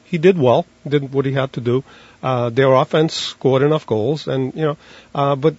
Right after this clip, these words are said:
but the consistency is the key. They've, um, they've been there, uh, throughout the year, and then, you know, uh, in the last couple of months, they pretty much ran away with the Supporters' Shield.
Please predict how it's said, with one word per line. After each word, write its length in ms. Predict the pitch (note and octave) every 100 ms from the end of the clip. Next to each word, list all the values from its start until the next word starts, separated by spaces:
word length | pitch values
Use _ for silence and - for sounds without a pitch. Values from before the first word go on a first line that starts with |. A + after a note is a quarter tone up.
| D3+
but 200 | E3 D3
the 80 | D#3
consistency 720 | - D3 G#3 G3 D3+ - C3+
is 100 | A2+
the 100 | A#2+
key. 220 | - C#3
They've, 320 | G#2+ B2 B2+
um, 400 | B2+ A#2 A#2 A2+
they've 180 | B2+ C3
been 160 | C3 D3
there, 340 | D3 C#3+ C#3+ - - - _ _
uh, 220 | C3 A#2+
throughout 400 | B2 C#3+ C3+ C#3
the 100 | -
year, 340 | C#3 C3+ D3+ D3+
and 220 | B2 B2
then, 360 | B2 B2 A#2+ B2
you 120 | C3
know, 220 | A#2+ A#2+
uh, 360 | B2 A#2 A2 D3
in 160 | C3
the 80 | B2+
last 260 | A#2 B2+ -
couple 240 | B2+ A#2+
of 60 | A#2
months, 220 | C3+ D3+
they 120 | A2
pretty 200 | A2+ C3+
much 220 | C3+ C#3
ran 160 | C3 C#3
away 160 | D3 D3
with 120 | D3+
the 60 |
Supporters' 380 | D3 C3+ - C#3+
Shield. 300 | - D3+ C#3+